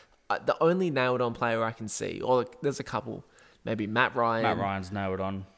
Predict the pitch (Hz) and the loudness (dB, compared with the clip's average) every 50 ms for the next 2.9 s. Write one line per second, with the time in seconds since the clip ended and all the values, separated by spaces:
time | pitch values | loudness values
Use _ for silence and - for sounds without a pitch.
0 | _ _ _ _ _ _ - _ 113 113 110 107 104 98 - - _ _ _ _ | _ _ _ _ _ _ -8 _ 0 0 2 2 0 0 -4 -12 _ _ _ _
1 | _ _ _ _ - _ _ _ - - - 175 180 185 175 180 170 160 147 135 | _ _ _ _ -20 _ _ _ -10 -2 0 2 2 2 0 0 0 0 0 -2
2 | - - 151 131 120 110 - 113 113 110 113 113 - - 123 - 180 | -4 -4 -2 -2 -2 -2 -2 -2 -4 -4 -6 -6 -6 -6 -6 -6 -8